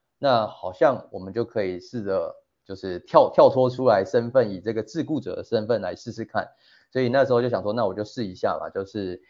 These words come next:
呃，可能给个一两年的时间，看这个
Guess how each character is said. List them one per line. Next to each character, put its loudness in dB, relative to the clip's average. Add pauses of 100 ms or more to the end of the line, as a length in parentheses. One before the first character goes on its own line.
(140)
呃， -2
可 -8
能 -6
给 -8
个 -2
一 -6
两 -2
年 -10
的 -6
时 -12
间， -4
看 -2
这 -10
个 -8